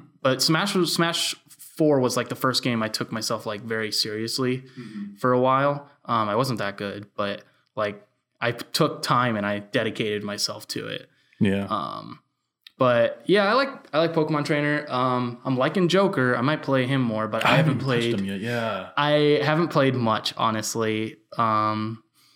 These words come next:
Speaker 1: but Joker, the, when he came out, he was super fun to play.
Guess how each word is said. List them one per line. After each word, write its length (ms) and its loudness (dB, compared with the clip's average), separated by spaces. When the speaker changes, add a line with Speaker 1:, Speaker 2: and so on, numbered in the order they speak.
Speaker 1:
but 160 0
Joker, 640 2
the, 300 2
when 140 0
he 120 2
came 260 -2
out, 460 -2
he 100 -4
was 240 -2
super 240 -2
fun 220 -4
to 80 -8
play. 380 -4